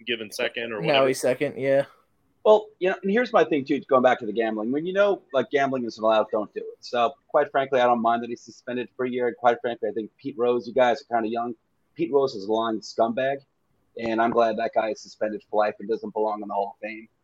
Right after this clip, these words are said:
Speaker 3: I remember he even tried to pull this crap, too, where I think it was Fay Vincent was the,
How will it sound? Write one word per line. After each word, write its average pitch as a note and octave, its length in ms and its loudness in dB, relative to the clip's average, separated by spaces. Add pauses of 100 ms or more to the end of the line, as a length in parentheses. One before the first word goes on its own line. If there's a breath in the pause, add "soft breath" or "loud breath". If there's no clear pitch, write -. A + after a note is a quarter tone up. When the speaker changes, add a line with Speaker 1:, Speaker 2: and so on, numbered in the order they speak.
(320)
Speaker 3:
I C3+ 80 8
remember D3 240 6
he D3 80 4
even C#3 180 0
tried C3+ 260 6
to A2 140 -10
pull C3+ 160 2
this G#2+ 160 -8
crap, B2+ 400 2
too, A#2 400 -2 (220)
where A2 100 -4
I A#2 40 0
think C3+ 120 4
it A#2 40 2
was G#2+ 140 -2
Fay B2 220 2
Vincent A#2 460 -4
was A2 220 0
the, G#2+ 260 2